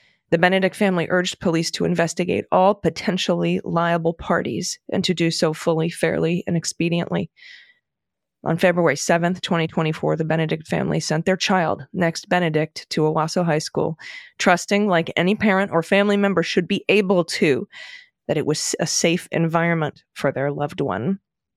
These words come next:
That's from Oklahoma City-based B B law firm in a statement. While at Owasso High School, Nex was attacked and assaulted in a bathroom by a group of other students. A day later, the Benedict's beautiful child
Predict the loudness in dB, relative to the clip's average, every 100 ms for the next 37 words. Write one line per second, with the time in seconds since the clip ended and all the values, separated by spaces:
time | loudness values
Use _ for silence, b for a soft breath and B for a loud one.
0 | _ -8 -6 -2 -2 0 0 0 0 2
1 | 0 0 -2 -2 -2 -2 -4 -6 -2 0
2 | 0 0 -2 -2 -2 -2 -4 -2 -2 0
3 | -2 -4 B B B B _ _ _ _
4 | _ 4 6 4 4 4 4 2 0 0
5 | 0 0 0 2 0 0 0 0 0 -2
6 | -2 -2 0 0 -2 -4 -2 0 0 0
7 | 0 -2 -2 0 -2 0 -4 -2 -2 -4
8 | 0 0 0 -4 0 0 0 -2 -2 -2
9 | -4 -6 -12 _ -6 0 2 4 4 4
10 | 2 0 -6 -4 -2 0 -2 -4 -12 -6
11 | -2 -2 -2 -4 -4 -4 -4 -4 -8